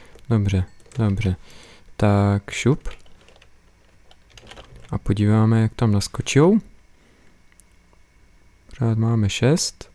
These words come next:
A, a, a, a, a.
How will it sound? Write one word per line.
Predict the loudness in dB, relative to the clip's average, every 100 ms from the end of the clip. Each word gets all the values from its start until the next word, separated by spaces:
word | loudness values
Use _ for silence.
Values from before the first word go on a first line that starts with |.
| _ _ _ _ _ -20 _
A, | 2 4 4 2 2 0 2 0 0 -8 _ _ -2
a, | -2 -2 -12 0
a, | 0 0 -8 -2
a, | 0 0 -6 0
a. | 2